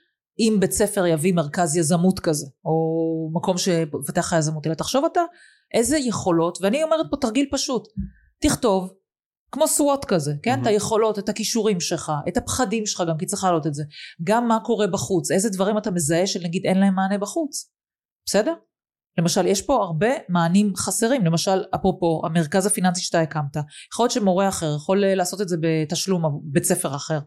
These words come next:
Speaker 1: או כל דבר כזה. כאילו, תעשה את כל הסוואט הזה, ותראה מה אתה יכול, איפה אתה, איך אתה משתלב בזה. ואז גם יום יבוא,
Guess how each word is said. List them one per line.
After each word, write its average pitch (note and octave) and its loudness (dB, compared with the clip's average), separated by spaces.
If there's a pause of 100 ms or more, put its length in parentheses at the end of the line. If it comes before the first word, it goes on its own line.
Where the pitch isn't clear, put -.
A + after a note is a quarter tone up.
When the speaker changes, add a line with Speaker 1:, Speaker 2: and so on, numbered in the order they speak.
(320)
Speaker 1:
או E3+ -2
כל G#3+ 4
דבר G#3 0
כזה. D#3 -2 (460)
כאילו, F3+ 2 (300)
תעשה E3+ 2
את F4 -4
כל D#4+ 0
הסוואט C#4 0
הזה, D#3+ 2 (640)
ותראה G3+ 2 (100)
מה D4+ 2
אתה D4+ 0
יכול, D4+ 0
איפה C4+ 0
אתה, C#4+ 0
איך B3 -2
אתה C4+ 0
משתלב C4 0
בזה. E3+ 0 (800)
ואז A3 2
גם C4+ 0
יום B3+ 0
יבוא, D#3+ 0